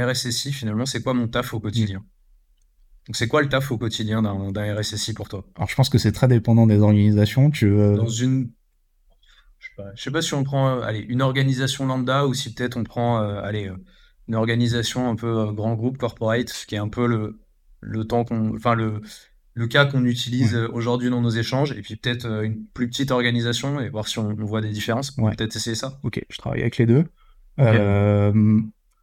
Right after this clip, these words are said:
Speaker 2: alors, des orgas de, dans une orga de grand groupe corporate,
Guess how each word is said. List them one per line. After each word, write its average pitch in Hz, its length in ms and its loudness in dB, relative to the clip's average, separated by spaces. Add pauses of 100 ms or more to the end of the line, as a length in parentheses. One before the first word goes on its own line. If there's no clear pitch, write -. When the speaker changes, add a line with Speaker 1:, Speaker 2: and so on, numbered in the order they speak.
(680)
Speaker 2:
alors, 113 160 6
des 120 240 8
orgas 135 300 10
de, 110 380 6
dans 117 220 6
une 117 200 6
orga 131 260 6
de 113 140 4
grand 110 200 4
groupe 120 180 6
corporate, 123 920 4